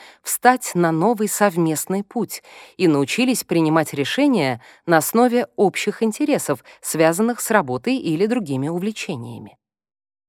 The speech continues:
Говорила я и с несколькими парами, которые отважились на радикальные перемены,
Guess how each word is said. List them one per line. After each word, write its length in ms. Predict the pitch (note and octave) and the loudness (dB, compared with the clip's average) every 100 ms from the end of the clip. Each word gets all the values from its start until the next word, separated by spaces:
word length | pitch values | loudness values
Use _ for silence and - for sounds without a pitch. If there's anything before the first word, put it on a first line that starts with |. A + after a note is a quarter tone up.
| _ | _
Говорила 520 | E3 F3 E3 D#3 G3 | 2 4 4 2 0
я 240 | C4 B3+ C4 | 0 2 0
и 160 | A#3 | 0
с 140 | A#3+ - | -2 0
несколькими 520 | A3+ - F3+ F3 D3+ | 0 -2 -6 -2 -2
парами, 580 | - C#4+ D4 F#3 D3 C#3+ _ _ | 0 0 2 2 0 -2 _ _
которые 480 | G#3+ A3 D4+ C#4 B3+ | -6 0 2 4 2
отважились 720 | G3+ G3 B3+ A#3 A#3+ A3 - | 0 2 2 2 0 0 0
на 160 | F#3 A3 | 2 4
радикальные 720 | G3+ G3+ - F#3+ F#3+ F#3+ F#3+ | 4 0 2 2 2 -2 -4
перемены, 640 | A3 A3+ B3 A3+ A#2+ B2 | -4 -4 -2 -4 -6 -10